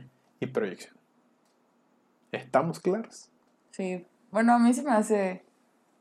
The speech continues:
Speaker 2: como un poco, pe-, bueno, ahora lo entiendo, ¿no? Pero definitivamente idealizas a veces sin querer, queriendo.
Speaker 1: No, ah, esta es la parte interesante.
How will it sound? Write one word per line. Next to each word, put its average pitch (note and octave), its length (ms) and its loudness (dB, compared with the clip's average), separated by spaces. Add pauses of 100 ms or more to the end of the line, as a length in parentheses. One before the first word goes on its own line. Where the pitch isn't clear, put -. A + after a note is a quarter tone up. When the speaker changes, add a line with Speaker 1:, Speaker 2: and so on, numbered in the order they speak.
Speaker 2:
como F#3+ 200 -6
un F#3+ 100 -4
poco, F#3 580 -6 (880)
pe-, - 200 -6
bueno, D4 440 2 (1600)
ahora A3 400 12
lo F3+ 160 2
entiendo, E3 540 2
¿no? F3+ 240 -2
Pero F3 320 6
definitivamente F3 920 0
idealizas E3 520 -4
a E3 60 2
veces D#3+ 240 -6
sin E3+ 180 -10
querer, D#3+ 340 -6 (340)
queriendo. E3 460 -8 (300)
Speaker 1:
No, G#3 280 12
ah, F3+ 280 12
esta B3 180 10
es D#4 60 12
la C#4+ 100 12
parte C4 220 10
interesante. G#3+ 800 8